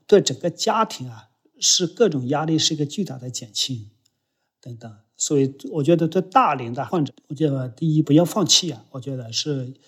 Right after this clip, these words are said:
随着我们今天医疗手段的进步、科技的进步啊，是会有很好的方法，可能会帮助到很多这样的大龄的这个患者的。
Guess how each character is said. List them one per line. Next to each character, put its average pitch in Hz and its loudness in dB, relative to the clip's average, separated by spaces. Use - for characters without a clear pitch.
随 - -4
着 156 2
我 139 2
们 127 -4
今 143 2
天 135 2
医 180 2
疗 156 2
手 - -2
段 143 -4
的 127 -2
进 151 2
步、 143 4
科 - 2
技 175 2
的 143 0
进 139 2
步 131 -2
啊， 120 -6
是 - 4
会 165 6
有 113 -10
很 139 -6
好 117 -12
的 127 -12
方 135 -12
法， 110 -16
可 - -14
能 117 -14
会 143 -6
帮 139 -4
助 139 -6
到 139 -6
很 117 -8
多 120 -10
这 135 -8
样 135 -4
的 127 -8
大 143 -6
龄 113 -14
的 110 -16
这 123 -18
个 120 -18
患 139 -2
者 113 -8
的。 - -20